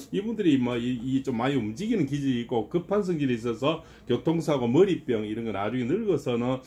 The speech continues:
이 중풍 이런 게 있죠. 그죠? 뇌경색, 머리 쪽으로 좀 조심을 하시는 게 좋고,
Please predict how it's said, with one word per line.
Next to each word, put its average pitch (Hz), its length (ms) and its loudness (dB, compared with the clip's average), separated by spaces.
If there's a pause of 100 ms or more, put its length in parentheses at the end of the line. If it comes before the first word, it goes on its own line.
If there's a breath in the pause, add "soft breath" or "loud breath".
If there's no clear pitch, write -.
(200 loud breath)
이 120 140 -2
중풍 139 560 2
이런 120 240 0
게 117 100 0
있죠. 104 300 -2
그죠? 110 560 -2
뇌경색, 123 680 2 (200 loud breath)
머리 147 300 4
쪽으로 143 260 -6
좀 139 180 -6
조심을 104 500 -2
하시는 104 340 -6
게 123 160 -2
좋고, 104 440 -4